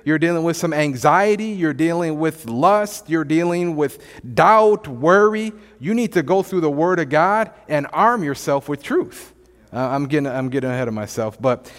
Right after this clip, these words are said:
you, we need to know what the Word of God says. Yes, we have the Holy Spirit inside of us,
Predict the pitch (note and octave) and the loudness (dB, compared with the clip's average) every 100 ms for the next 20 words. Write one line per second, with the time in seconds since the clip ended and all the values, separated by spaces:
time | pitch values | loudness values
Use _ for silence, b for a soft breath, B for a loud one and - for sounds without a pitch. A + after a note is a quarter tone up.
0 | B C3 F#3 C#3+ D#3 A3 G#3+ G#3 G#3 D#3+ | B -2 -2 0 0 2 0 -2 -2 -2
1 | D3+ A3+ F3+ D#3+ D#3+ B B A2+ D#3 F3 | 2 2 2 0 -6 B B 0 2 2
2 | - D#3+ D3+ E3 D#3 C#3 D#3 D3+ E3+ D3 | -2 -4 0 0 -2 0 -2 0 -2 -2
3 | D3 A3 - E3 D#3+ D#3 D3+ C#3+ D3+ C#3+ | 0 0 -2 -6 -2 -2 -2 -4 -4 -4
4 | - - D#3 D3 C#3 - F3 G#3 B2+ A#2+ | -6 -4 -2 -2 -6 -6 -4 -2 -2 -4
5 | A#2+ | -4